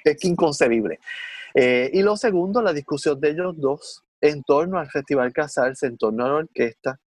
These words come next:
que es, eh, fundamental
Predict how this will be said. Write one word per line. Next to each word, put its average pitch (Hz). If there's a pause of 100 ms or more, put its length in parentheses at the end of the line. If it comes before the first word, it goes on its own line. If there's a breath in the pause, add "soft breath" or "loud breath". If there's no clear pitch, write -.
(1000)
que 117
es, -
eh, 98 (680 loud breath)
fundamental 180